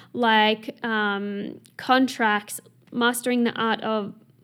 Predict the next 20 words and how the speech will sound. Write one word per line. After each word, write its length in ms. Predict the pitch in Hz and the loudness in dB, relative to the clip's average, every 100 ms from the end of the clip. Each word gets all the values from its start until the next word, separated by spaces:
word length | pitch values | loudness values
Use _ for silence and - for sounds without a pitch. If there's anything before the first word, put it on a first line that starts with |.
| _ | _
of 360 | 226 220 202 196 | -2 0 0 -4
listening, 1000 | - 240 254 269 - 247 226 202 190 196 | -4 0 4 4 2 0 0 0 -2 -4
direct 440 | 233 233 240 - | -4 -4 -4 -8
communication, 840 | - 247 240 240 233 226 226 190 202 | -4 -2 -2 -2 -4 -4 -4 -6 -6
coaching 300 | 247 240 240 | -6 -4 -4
the 60 | |
who 200 | 233 247 | -2 -2
versus 400 | 214 220 220 214 | -2 -4 -4 -8
the 100 | 240 | -6
what. 480 | 214 214 214 - - - - - _ _ _ _ _ | -4 -2 -2 -2 -8 -20 -20 -20 _ _ _ _ _
Some 640 | - - 262 294 359 349 - _ _ | -12 -2 2 4 4 2 -2 _ _
programs 440 | 294 294 294 285 | -2 0 0 -2
will 80 | 277 | -6
teach 260 | - 349 349 | -2 -2 0
you 80 | 214 | -2
that. 220 | - - - _ - | -4 -8 -20 _ -4
Other 260 | 262 320 330 | 0 0 -2
programs 580 | - 233 226 220 240 | -2 -2 0 0 -2
will 140 | 240 240 | 0 0
just 300 | 220 226 | 0 -2